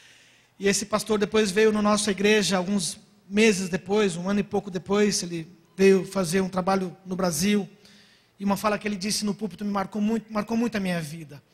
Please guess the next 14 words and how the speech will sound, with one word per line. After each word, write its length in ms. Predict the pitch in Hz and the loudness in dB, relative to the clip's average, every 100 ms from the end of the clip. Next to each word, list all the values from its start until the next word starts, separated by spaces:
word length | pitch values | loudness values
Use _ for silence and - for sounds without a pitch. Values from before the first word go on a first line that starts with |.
| _ _ _ _ _ _ | _ _ _ _ _ _
Quando 120 | 202 | -4
ele 20 | |
falou 160 | 202 196 | -2 -2
assim: 100 | 208 | -2
"Irmãos, 500 | 196 202 214 202 160 | 0 0 0 -2 -4
eu 60 | |
demorei 460 | 185 202 202 208 214 | -4 -2 2 4 2
muitos 380 | 202 196 214 208 | 0 -2 -2 -2
meses 800 | 214 208 190 135 139 - - - _ _ _ | 2 2 2 -2 -6 -8 -8 -14 _ _ _
para 160 | 185 185 | -4 -4
poder 240 | 190 196 | -2 -2
agradecer 420 | 185 190 180 196 185 | -2 -4 -4 -4 -4
a 60 | |
Deus 640 | 160 180 165 139 - - | -2 -2 -2 -4 -8 -10